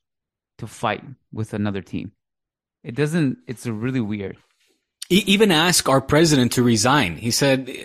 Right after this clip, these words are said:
Speaker 2: actually said that Laporta should resign. I mean, who the fuck, who, who, who is he to demand something like that? President of a league demanding another president should resign, you know?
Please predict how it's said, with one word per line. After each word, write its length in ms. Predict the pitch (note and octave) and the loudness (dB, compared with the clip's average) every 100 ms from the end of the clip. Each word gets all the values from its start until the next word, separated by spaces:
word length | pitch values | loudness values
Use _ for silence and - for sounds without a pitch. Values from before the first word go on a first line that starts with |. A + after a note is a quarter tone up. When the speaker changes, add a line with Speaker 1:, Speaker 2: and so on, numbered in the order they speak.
| - | -8
Speaker 2:
actually 420 | C#3 D3 - C3+ | -2 -2 2 2
said 300 | - D3 B2+ | 4 2 2
that 220 | A2 G#2+ - _ - | 0 -4 -8 _ -8
Laporta 560 | A#2+ A#2 B2 A#2+ A#2+ | -6 0 2 2 0
should 240 | A2 B2+ A2 | 0 0 0
resign. 280 | B2 B2 C#3 | -2 -2 -4
I 100 | D3 | -2
mean, 140 | E3 | -2
who 180 | - B3+ | 2 2
the 80 | B3 | 2
fuck, 380 | - B3+ A#3 | -2 -4 -4
who, 260 | - F3+ A#3+ | -4 -4 -2
who, 320 | F3+ F3 F#3 | 0 2 2
who 180 | F3 A#3 | 2 2
is 100 | A3 | 2
he 220 | - G3+ G3+ | 2 0 2
to 240 | F3+ E3+ | 4 4
demand 500 | C3+ D#3 C#3+ E3 G#3 | 2 0 2 2 0
something 380 | - B2+ G#2+ G2 | 0 0 -2 -4
like 220 | E2+ - | -6 -8
that? 220 | D#2+ - | -10 -4
President 300 | D3+ E3+ E3+ | 0 2 2
of 100 | D3+ | 0
a 40 | C#3 | 2
league 340 | D#3+ A#2+ - - - - - | 2 2 -2 -14 -20 -20 -4
demanding 340 | C#3 C#3+ C#3+ | 0 2 2
another 240 | C#3 C#3+ C3+ | 4 2 2
president 440 | C#3 C3 C3 B2+ | 0 2 2 0
should 220 | - C3+ | 0 0
resign, 680 | A#2+ A2+ C3 C#3+ A2 - F2 | 0 0 2 2 0 -4 -8
you 120 | A2+ | -4
know? 480 | A#2 A2+ B2 - - | -2 -2 -6 -10 -14